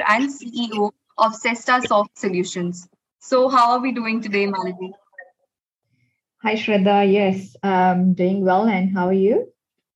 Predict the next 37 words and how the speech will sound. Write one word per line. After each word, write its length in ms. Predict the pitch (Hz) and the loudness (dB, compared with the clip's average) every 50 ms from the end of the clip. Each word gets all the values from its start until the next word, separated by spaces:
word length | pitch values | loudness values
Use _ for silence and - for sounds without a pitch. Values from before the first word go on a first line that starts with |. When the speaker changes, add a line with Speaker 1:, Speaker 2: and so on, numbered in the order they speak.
| _ - | _ -6
Speaker 1:
I'm 140 | - 269 240 | -6 -4 -2
doing 260 | 269 269 269 262 247 | -2 -2 -2 -2 -2
good, 200 | 240 233 220 - | -4 -4 -6 -10
too. 120 | 233 226 | -14 -10
Thank 240 | 214 247 - - 202 | -8 -6 -6 -6 -6
you 80 | 233 220 | -10 -10
so 200 | - 226 208 208 | -6 -4 -2 -2
much 200 | 208 208 208 - | -2 -2 -4 -4
for 60 | 214 | -2
asking. 580 | 208 185 202 202 - - 202 180 175 180 - _ _ _ _ _ _ _ _ _ | -2 -2 -2 -2 -4 -6 -6 -4 -4 -6 -8 _ _ _ _ _ _ _ _ _
So, 600 | _ - _ _ 254 247 247 247 247 247 240 - | _ -20 _ _ 2 2 4 4 4 4 4 4
um, 360 | 202 208 202 202 202 208 208 214 240 - - - | 4 4 6 4 4 4 2 0 0 -2 0 0
Malini, 240 | 240 247 262 277 285 254 | 0 0 0 -2 -4 -4
I'm 80 | 247 - | -6 -6
really 240 | 240 220 269 262 240 | -8 -6 -6 -6 -6
excited, 560 | 214 - 214 196 196 208 220 226 208 208 214 | -2 0 0 0 0 0 -2 -2 -2 0 0
uh, 160 | 202 196 190 | 2 4 4
you 160 | 190 185 185 | 2 2 0
know, 240 | 185 190 214 254 - _ | -2 -2 -4 -6 -8 _
for 80 | 240 | -8
you 200 | 202 196 202 208 | -4 -2 -2 -2
to 100 | 208 220 | -2 -4
be 220 | 202 190 214 214 220 | -4 -4 -4 -2 -2
here 280 | 226 202 196 196 196 196 | 0 0 2 2 2 2
and 140 | 196 196 202 | 0 -2 -2
for 120 | 202 196 | -2 -2
us 160 | 185 185 190 - | -2 -2 -4 -4
to 100 | 208 214 | -8 -10
have 360 | 190 - 185 185 185 185 180 - | -6 -2 0 0 0 0 -4 -8
a 160 | - 185 190 185 | -6 -6 -4 -2
wonderful 400 | 185 185 180 190 190 - 214 214 | -2 -2 -4 -4 -6 -6 -8 -4
conversation, 600 | - 190 180 180 180 196 196 190 180 190 - 190 185 | -2 -2 -2 -2 -2 -4 -4 -4 -4 -4 -6 -6 -6
I'm 140 | 175 175 175 | -4 -6 -6
sure. 400 | 175 - 214 202 180 185 214 - - - - - _ _ _ _ _ _ | -6 -4 -2 0 0 -2 -4 -8 -12 -20 -20 -20 _ _ _ _ _ _
So, 220 | 247 233 226 233 196 | 0 2 4 4 4
uh, 180 | 202 196 196 | 4 4 2
before 440 | 196 220 214 - 277 277 277 285 285 | -2 -4 -4 0 2 2 2 2 0